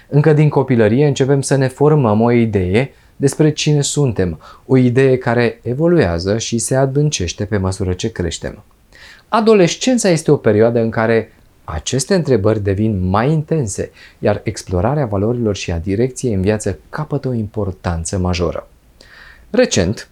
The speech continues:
o echipă de cercetători de la Universitatea Bath din Marea Britanie, condusă de Emily Hartz, a revizuit decenii de cercetări pentru a încerca să înțeleagă mai bine ce înseamnă sinele. Concluzia lor? Sinele este un concept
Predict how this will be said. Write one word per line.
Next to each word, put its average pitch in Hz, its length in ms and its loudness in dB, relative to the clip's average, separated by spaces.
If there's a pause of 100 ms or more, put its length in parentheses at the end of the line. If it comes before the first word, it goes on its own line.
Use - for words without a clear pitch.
o 131 100 4
echipă 135 320 2
de 113 140 2
cercetători 120 640 0
de 107 80 0
la 101 100 0
Universitatea 98 640 -2
Bath 92 440 -2
din 98 200 -2
Marea 104 240 0
Britanie, 101 460 -2
condusă 98 400 -4
de 95 160 -2
Emily 92 320 -4
Hartz, 101 400 -4 (400)
a 147 220 0
revizuit 131 720 0 (240)
decenii 135 720 0
de 127 100 2
cercetări 117 560 -2
pentru 107 260 -2
a 107 60 2
încerca 101 400 -2
să 117 140 -8
înțeleagă 107 460 -2
mai 127 180 0
bine 127 240 -2 (280)
ce - 180 -4
înseamnă 120 580 0
sinele. 120 580 -2 (360)
Concluzia 147 520 2
lor? 175 300 2 (520)
Sinele 123 540 2
este 113 220 2
un 98 120 2
concept 92 600 -4